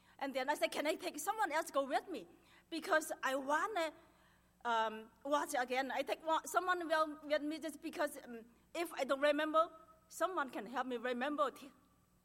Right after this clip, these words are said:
tell me more details." And then he said, "Yes." So, and then when the movie tell the end, they will tell you about if you want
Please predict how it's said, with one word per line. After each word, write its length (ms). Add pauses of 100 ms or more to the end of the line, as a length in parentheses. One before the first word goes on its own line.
(280)
tell 140
me 140
more 180
details." 540 (360)
And 140
then 160 (160)
he 100
said, 140
"Yes." 340 (960)
So, 460 (240)
and 240
then 300 (100)
when 220
the 60
movie 360
tell 240
the 160
end, 180
they 80
will 120
tell 340
you 160
about 460 (320)
if 180
you 140
want 360